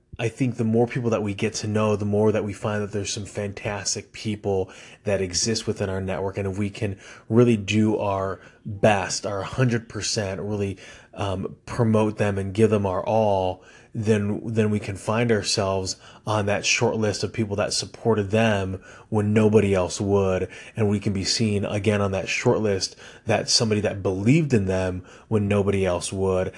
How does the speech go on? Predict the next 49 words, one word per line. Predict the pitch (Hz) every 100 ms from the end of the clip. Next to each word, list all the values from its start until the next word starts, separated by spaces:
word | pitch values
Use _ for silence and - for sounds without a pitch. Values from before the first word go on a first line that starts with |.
| - -
and | 110 110
maybe | 117 110
even | 104 101
given | 107 101
them | 98 95
a |
chance | - - - 151 110 92 -
when | 101
nobody | 101 98 95
else | 92 90
was | 92 85
looking | 101 98 95
at | 87 92
them. | 95 90 90
And | 90
so | 104 95 - - -
I | 107
find | 104 123 120
that | 113
to | 107
be | 101
very | 98 113 101
unique. | 95 95 104 110 98
And, | 101 98 - -
and, | 120 123
and | 131 127
people | 196 185 190 165
are, | 139 156
are | - 151
kinda | 147 139 123
like | 113 104
lottery | 107 107 104 98
tickets | - 110 104
from | - 104
a |
standpoint | - 113 104 117 107
of | 98 - - -
some | - 196
people | 240 175
are |
gonna | 143 120
totally | - - 147
just | 117 110
hit | - 127
it | 113
out | 104
of | 92
the | 92
park. | - 110 92 -